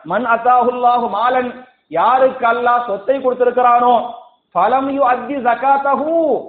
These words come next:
அதுக்குரிய zakat என்ன செய்யல? அதா பண்ணல,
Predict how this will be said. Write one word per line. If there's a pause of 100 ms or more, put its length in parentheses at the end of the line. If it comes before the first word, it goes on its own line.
(120)
அதுக்குரிய
zakat
என்ன
செய்யல? (460)
அதா
பண்ணல,